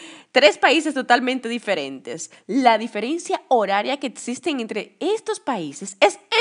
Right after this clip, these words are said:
enorme, por lo que cuando alguien responde un email, la otra parte está durmiendo o está en un hora-, un horario no laboral. Así que imagínate el proceso, cómo se ha hecho de largo y tedioso.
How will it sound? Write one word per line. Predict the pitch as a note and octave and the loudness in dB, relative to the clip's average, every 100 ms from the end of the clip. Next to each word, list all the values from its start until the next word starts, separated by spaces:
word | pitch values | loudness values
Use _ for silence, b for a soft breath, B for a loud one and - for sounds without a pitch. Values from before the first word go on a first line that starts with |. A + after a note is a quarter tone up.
| G#4+ | 4
enorme, | D4 E4 E4+ E4+ B3+ G3 D3 C#4 B D4 | 4 4 6 4 4 2 -2 -6 B -4
por | C#4+ A#3+ | 6 8
lo | B3 | 8
que | B3 G#3+ | 6 2
cuando | A3+ G#3+ G#3 - | 4 4 0 6
alguien | C4 B3+ F4+ | 6 6 2
responde | F4+ - C4+ C4+ | 2 0 -4 -2
un | C#4 | -2
email, | D4 B3+ A3+ | -4 -4 -2
la | F#3+ | -2
otra | G3+ A#3+ | -2 -4
parte | B3 B3+ C#4 | 0 0 -2
está | A#3 F#3 G#3 | -4 -2 -2
durmiendo | G#3 A#3 D4+ G#4 C4+ G3+ - - | -4 -4 -2 0 0 -2 -8 -10
o | G3+ G#3+ | -2 -2
está | - A3 | 0 -2
en | C4+ | 0
un | |
hora-, | B3 A#3 - | 0 0 0
un | B3+ A3+ | -4 -4
horario | A3+ A#3+ | -2 -4
no | A3+ | -6
laboral. | G#3+ F#3 F3+ D4 - - B - | -4 -4 -2 -4 -4 -14 B -8
Así | G#3 C4 | -6 -2
que | D4+ | 0
imagínate | D#4+ C#4 D#4 - - | 0 0 -2 -2 -2
el | E4+ | -2
proceso, | C4 B3+ A#3+ - C4 - F#3 | 0 0 0 0 0 0 -4
cómo | B3+ D4+ G4 | 2 2 0
se | - B3 | -2 2
ha | G#3 | 2
hecho | F#3 F#3+ | 0 -4
de | E3+ | -2
largo | E3 E3 C4+ D#4 - | 2 2 2 -2 -6
y | C4+ B3 | -4 -2
tedioso. | F#3 C#3 B2 G2 - - | -2 -2 -4 -8 -10 -14